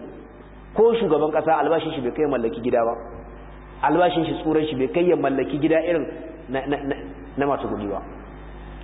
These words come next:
sai dai ya mortgage. Amma suna buɗe kansu hanyoyi ne na samun kuɗi, wasu na halas, wasu kuma wallahu a'lam. To galibin mutane suna da irin wannan nahaba, suna da wannan haɗamar. Da kan aka zo rabon irin wannan nama,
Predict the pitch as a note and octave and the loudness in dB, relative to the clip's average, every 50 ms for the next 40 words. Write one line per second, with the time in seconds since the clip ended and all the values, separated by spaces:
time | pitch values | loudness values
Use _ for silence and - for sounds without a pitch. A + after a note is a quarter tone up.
0 | - - - D#3+ E3 F#3 F3 D#3+ C#3 C3+ C#3+ C#3 - C3 - - - - - - | -8 -2 2 4 6 6 6 6 6 4 4 4 2 2 0 -2 -4 -6 -8 -8
1 | - - - - - - - - - - - - - - - - - - - - | -10 -12 -12 -14 -14 -14 -16 -16 -16 -16 -16 -18 -18 -16 -16 -16 -16 -16 -14 -14
2 | - - - - - - - - - - - - - - C3 C#3+ D3+ E3 F3 D#3 | -14 -14 -14 -14 -14 -14 -14 -14 -14 -14 -14 -6 -4 -2 0 0 0 2 2 2
3 | C3+ D3 D#3+ D#3 - - D#3 D3 D3 - - C3 C#3 D3+ D3+ D#3 D#3+ D3+ C3 B2+ | 2 4 4 4 2 2 0 0 0 0 0 2 2 2 2 4 4 2 2 0
4 | C3 - - - D3 D3 C#3 B2 - - C3 C3+ C3+ C#3 - - - - - - | 0 0 0 0 0 -2 -4 -6 -6 -6 -6 -4 -4 -6 -6 -8 -12 -14 -14 -16
5 | - - C3+ D3 C#3+ - D#3 D#3+ E3+ D3+ C#3+ D3+ D#3 D3+ D3+ - - D#3+ F3+ E3+ | -8 -4 -4 -2 0 0 0 0 0 2 2 2 2 0 0 -2 -6 -6 -4 -4
6 | F3+ F3+ F3+ F3+ F3+ D#3+ C3+ B2 B2+ B2 A2+ A#2+ A2+ G#2+ F#2 - - - - - | -4 -2 0 2 4 4 4 4 2 0 2 2 0 0 0 -2 -6 -10 -14 -16
7 | - - - - - - - - - - - - - - - - - - - B2+ | -16 -18 -18 -18 -20 -20 -20 -18 -18 -18 -18 -18 -18 -18 -18 -18 -14 -6 -4 0
8 | B2+ D#3+ F#3+ G3+ G3 F3+ F3+ F#3 F3+ F3 E3 E3 D#3+ F3 E3+ C#3+ C#3+ - E3 D#3+ | 4 4 4 6 4 4 2 4 4 4 2 2 2 2 2 2 2 2 2 2
9 | D3+ D#3 D#3 D#3 D3+ C#3 C3 B2 C#3 D3 C#3+ D#3 C3+ C3+ A#2+ - E3 E3 D3+ C#3+ | 2 2 2 2 0 0 0 0 0 0 2 0 0 0 -2 -2 -2 0 2 2
10 | C3+ C#3+ D3+ D#3 D3+ C3+ A2+ A#2+ A2+ C#3 C3+ A#2+ - - - - - - - - | 2 2 2 0 0 0 -2 0 0 0 0 0 -2 -4 -8 -14 -16 -16 -18 -18
11 | - - A#2+ D#3 E3 D#3+ D#3+ E3 E3 F3 E3 F3 D#3+ D#3+ E3+ D#3+ D#3 C#3 D3+ D#3 | -10 -2 0 2 2 2 2 2 2 2 2 2 2 4 4 4 4 4 4 2
12 | F3 F3 E3 D#3+ D3 C3+ C3+ D3 D3+ E3 F3 F3+ F3 C#3+ | 2 2 2 2 2 2 2 0 2 2 2 2 2 0